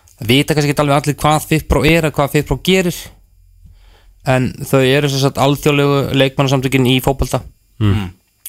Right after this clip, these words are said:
Speaker 1: Og við heyrum bara undir þau.
Speaker 3: Mhm.
Speaker 1: Uh, fundurinn, þetta var svo sem fyrsti aðalfundur okkar, þú veist, við erum fimm ára, þannig að við þurftum, þú veist, auðvitað hefðu þetta verið búin að halda þetta fyrir, en það er kannski við annað sem hefur verið mikilvægara.
Speaker 3: Mhm.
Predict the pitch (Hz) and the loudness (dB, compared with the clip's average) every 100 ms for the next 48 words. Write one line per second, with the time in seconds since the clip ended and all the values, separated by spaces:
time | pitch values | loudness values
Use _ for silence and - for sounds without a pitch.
0 | - 175 127 127 123 135 135 123 127 131 | -4 0 2 2 2 0 0 0 0 0
1 | 123 151 147 - - - - _ - 101 | 0 0 0 -8 -20 -20 -20 _ -18 -14
2 | 107 139 123 113 104 - - - - 151 | -4 0 2 2 0 -4 -16 -6 -2 0
3 | 156 160 160 156 143 98 139 139 135 135 | 0 0 0 0 -2 -4 -2 0 0 0
4 | - 170 - - 156 143 151 151 151 143 | 0 0 -2 -2 0 0 0 0 -2 0
5 | 156 151 156 147 - - 156 139 - 135 | 0 0 -2 -4 -6 -6 -4 -4 0 0
6 | 135 151 156 156 160 147 - - 127 123 | 0 0 0 2 0 -4 -10 -6 -2 0
7 | 123 123 135 - 143 139 - - 139 - | 0 0 -2 0 -2 -2 -6 -8 -8 -8
8 | - 143 123 127 123 123 127 123 127 123 | -6 -2 0 2 2 2 -2 -2 -2 0
9 | 131 127 131 139 139 104 110 117 117 117 | 0 0 0 0 0 -4 -4 -2 0 0
10 | 117 131 131 127 131 131 131 135 139 147 | 2 2 0 0 0 2 2 0 0 0
11 | 147 147 - - - 107 98 110 | 0 -2 -8 -20 -10 -8 -6 -8